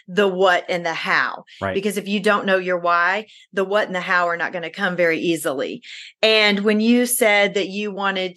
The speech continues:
Speaker 1: to own it and be able to remove yourself from it and still it be successful without you,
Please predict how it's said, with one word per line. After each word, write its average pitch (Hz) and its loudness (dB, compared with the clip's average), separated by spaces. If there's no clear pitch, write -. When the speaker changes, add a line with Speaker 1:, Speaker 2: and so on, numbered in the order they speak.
Speaker 1:
to 180 -2
own 233 4
it 180 0
and 202 0
be 202 2
able 196 0
to 185 -2
remove 214 0
yourself 196 0
from 185 0
it 185 -2
and 202 -2
still 214 2
it - 0
be 190 0
successful 190 0
without 185 0
you, 240 -2